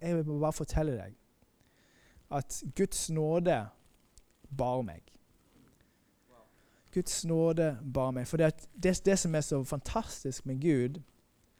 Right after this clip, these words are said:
det er at når vi er svake, så er han sterk. Paulus sier det på en annen tidspunkt, at når jeg er svak, så er Gud sterk. Så jeg, jeg opplevde hvor-, hvordan jeg i, i,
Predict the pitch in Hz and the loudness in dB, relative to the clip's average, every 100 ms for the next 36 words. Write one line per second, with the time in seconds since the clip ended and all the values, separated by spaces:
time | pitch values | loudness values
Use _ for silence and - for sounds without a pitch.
0 | _ _ _ _ - 135 123 131 127 139 | _ _ _ _ -4 -2 -2 -2 0 2
1 | 123 107 - 131 143 - 202 185 - _ | 2 0 -2 0 0 0 -4 -4 -10 _
2 | _ _ _ _ _ _ _ _ _ _ | _ _ _ _ _ _ _ _ _ _
3 | _ - 135 117 107 - - - - - | _ -12 -6 -4 -6 -8 -8 -10 -14 -20
4 | - - _ _ _ _ _ _ - 196 | -20 -20 _ _ _ _ _ _ 6 8
5 | 170 - 135 127 123 123 120 123 120 131 | 8 4 0 2 0 -2 -6 -4 -4 -4
6 | 120 - 110 98 107 - - _ _ _ | -8 -8 -12 -12 -16 -16 -20 _ _ _
7 | _ _ - 123 123 151 151 - 123 117 | _ _ -8 -2 0 0 0 -2 -2 -4
8 | - - - - _ _ _ - - - | -8 -20 -20 -20 _ _ _ -20 -14 -6
9 | 120 113 117 113 113 - 127 - 175 220 | -4 -2 -2 -2 -2 -4 -6 0 8 8
10 | - 220 233 240 - 180 151 143 135 131 | 8 8 8 6 6 6 6 6 2 0
11 | - - - - _ 147 170 165 170 180 | -10 -20 -20 -20 _ 2 2 4 6 6
12 | 165 156 151 139 135 135 | 6 4 4 4 2 2